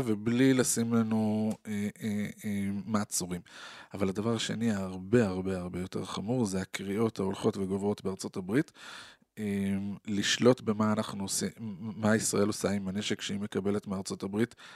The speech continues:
בעצם במתנה. והקריאות האלה, אם הם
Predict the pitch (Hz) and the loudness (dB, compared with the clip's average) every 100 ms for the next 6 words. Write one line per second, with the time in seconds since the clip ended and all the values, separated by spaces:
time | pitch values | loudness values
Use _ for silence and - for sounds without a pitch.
0 | - - 127 - 127 104 104 95 101 90 | -4 4 4 4 0 0 0 -2 -4 -4
1 | - - - - - - 101 98 107 104 | -8 -14 -16 -16 -18 -12 -8 6 8 8
2 | - 110 123 139 - 113 127 139 139 135 | 4 4 6 8 8 6 8 8 8 8
3 | 135 123 _ _ - 127 131 123 113 104 | 4 0 _ _ -8 -4 -2 0 2 6
4 | 113 113 107 | 6 6 2